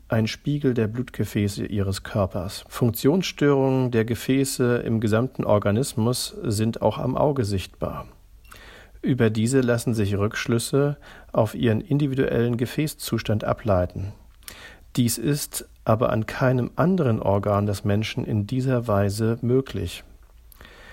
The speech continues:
Die Untersuchung des Zustandes und der Funktion der Netzhautgefäße lässt bereits Vorstufen einer Schädigung erkennen, die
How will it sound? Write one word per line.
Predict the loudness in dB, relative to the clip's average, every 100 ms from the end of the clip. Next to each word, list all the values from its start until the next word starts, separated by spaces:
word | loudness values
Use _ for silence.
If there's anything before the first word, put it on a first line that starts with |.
| -20 -6 2
Die | 4 4 2 0
Untersuchung | 0 2 2 2 0 0 -2
des | 2 0 -2
Zustandes | -8 -4 -4 0 2 2 0 -2
und | -2
der | -2
Funktion | 0 -4 -4 -2 0 2
der | 0
Netzhautgefäße | 0 -2 -4 0 0 0 -8 -20 -20 -20 -20 -4 -2 0 2 2 2 0 0 -12 -20 -20 -20 -16 -6 0
lässt | 2 2 0
bereits | 2 4 2 0
Vorstufen | 0 2 2 0 -2 0 -2
einer | 0 2 0 -2
Schädigung | -4 0 0 2 0
erkennen, | -2 -6 -2 0 2 -2 -8 -20 -20 -4
die | 2 4 4 2